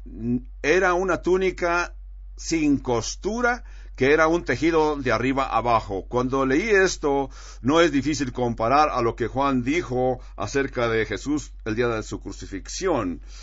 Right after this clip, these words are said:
Cuando se estaban repartiendo sus ropas, llegaron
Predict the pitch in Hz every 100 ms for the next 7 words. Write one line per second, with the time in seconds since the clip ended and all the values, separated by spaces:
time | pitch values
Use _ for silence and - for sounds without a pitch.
0 | - - 120 123 120 123 120 123 120 185
1 | 180 143 127 127 113 147 151 131 117 107
2 | 98 98 123 170 185 123 113 117 - -
3 | - - - - - - 117 117 120 160
4 | 165 165